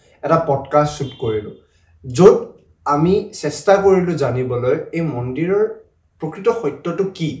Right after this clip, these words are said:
আজিৰ সময়ত বহুত জনপ্ৰিয় হৈছে যদিও বিতৰ্কও বহুত হৈছে। আমি চেষ্টা কৰিলোঁ জানিবলৈ ইয়াৰে মূল কাৰণ কি, ইয়াৰে মূল ঐতিহ্যৰ লগতে মূল সত্যটো কি, এবছলিউট ট্ৰুথটো কি।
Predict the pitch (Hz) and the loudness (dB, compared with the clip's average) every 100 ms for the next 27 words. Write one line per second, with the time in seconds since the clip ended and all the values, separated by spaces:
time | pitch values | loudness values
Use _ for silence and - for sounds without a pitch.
0 | - _ _ _ _ - 147 147 196 208 | -16 _ _ _ _ 0 0 2 2 2
1 | 202 190 196 165 135 156 - 131 127 127 | 2 6 4 4 -2 -4 -2 -2 -2 -4
2 | 143 143 123 117 - 135 131 123 151 143 | 0 0 0 -6 -4 -4 -4 -6 -6 -6
3 | 127 139 131 135 143 139 123 123 - 110 | -2 -2 -2 0 -2 -2 -8 -10 -12 -12
4 | - - _ _ _ _ 139 147 156 147 | -14 -16 _ _ _ _ -4 -2 -2 -4
5 | - 160 147 151 147 151 131 120 123 123 | -2 0 0 2 2 0 -2 -4 -4 -4
6 | 131 190 - - - 151 170 139 131 151 | -4 -4 -8 -14 -2 0 0 -2 0 0
7 | 156 147 120 135 143 151 185 185 - 131 | 0 0 0 0 -4 -6 -6 -8 -10 -2
8 | 151 180 151 170 202 - - - 160 156 | 0 0 0 2 0 -2 -16 -4 -2 -2
9 | - 214 190 156 180 160 135 123 127 165 | -6 -6 -4 0 2 4 2 0 -2 0
10 | 160 180 160 - - 196 180 - - - | 0 -2 -4 -4 2 4 4 -2 -10 -20
11 | _ - 123 - - 185 175 180 - - | _ -4 -4 -4 -4 -2 0 -2 -4 -4
12 | 190 202 - 135 127 120 | -2 -2 -4 -10 -10 -16